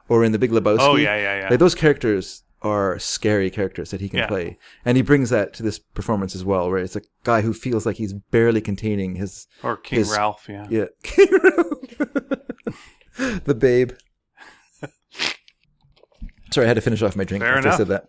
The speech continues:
Speaker 2: Number three.
Speaker 1: Number three.
Speaker 2: Three, uh, th-, uh, Three Musketeers.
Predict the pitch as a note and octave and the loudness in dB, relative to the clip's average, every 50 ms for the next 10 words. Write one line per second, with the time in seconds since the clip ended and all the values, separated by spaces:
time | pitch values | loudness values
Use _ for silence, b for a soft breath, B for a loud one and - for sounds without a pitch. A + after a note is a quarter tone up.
0 | _ - C3+ F3 G3 G3+ D#3+ G3 A3 A3 G3+ F3+ D#3+ C3+ A#2 G2 F2+ - B B | _ 0 0 2 2 2 4 4 4 4 4 2 2 0 -2 -2 -4 -8 B B
1 | B B B B B A3+ A#3 D#4 F#4+ G4 F#4 G4 F#4+ F#4 F#4+ F#4 F4+ E4 - _ | B B B B B -2 0 0 2 2 2 2 2 2 2 0 -4 -6 -8 _
2 | _ _ - - A#2+ A2+ G#2+ F#2+ F2 F2 F2+ F2 F#2 - - _ _ _ - - | _ _ -10 -8 -6 -6 -6 -6 -6 -6 -6 -6 -8 -10 -10 _ _ _ -20 -20
3 | - _ _ _ _ _ _ _ _ _ _ - - _ _ _ _ _ _ _ | -20 _ _ _ _ _ _ _ _ _ _ -18 -18 _ _ _ _ _ _ _
4 | - C3 B2 A#2 A2+ A#2 A2+ A2 A2+ A2+ A2+ A2 A2 A2 A2+ A2+ - - _ - | 0 0 2 2 2 0 0 0 0 0 2 2 2 2 0 -2 -4 -6 _ -10
5 | B2 - B2 A2+ - C3+ B2+ C3+ C#3 - - - A#3 G#3 C#3 - - | -6 -6 -6 -4 -2 -2 -2 -2 -2 -6 -6 -6 -6 -6 -6 -8 -14